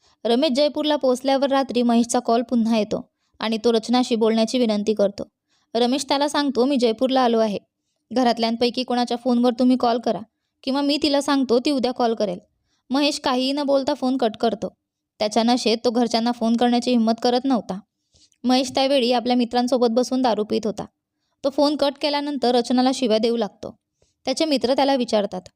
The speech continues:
"काय झालं? वहिनीने बोलणे नाही केले का?" महेश म्हणतो, "तिची इतकी हिंमत नाही की ती मला नकार देईल.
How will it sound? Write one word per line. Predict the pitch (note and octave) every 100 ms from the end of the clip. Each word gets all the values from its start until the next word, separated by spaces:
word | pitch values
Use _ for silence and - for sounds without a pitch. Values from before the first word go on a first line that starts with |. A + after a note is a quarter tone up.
| _ _ _ _
"काय | A#3 A#3
झालं? | A#3 C4 A#3+ C#4 _ _ _ _ _ G#3+
वहिनीने | A#3+ B3+ B3+ C4+
बोलणे | B3 A3 B3
नाही | C4+ C4+
केले | B3+ A3 G3
का?" | A3 C4+ _ _ _ _ _ A#3
महेश | A#3 A#3+ C4
म्हणतो, | B3 G#3+ - _ _ _ _ _
"तिची | B3+ C#4
इतकी | C#4 - D4
हिंमत | C#4+ A#3+ C4+
नाही | C#4 C#4 B3
की |
ती | C4 C#4
मला | B3+ A#3
नकार | B3 B3 A#3+
देईल. | A#3+ G#3 A#3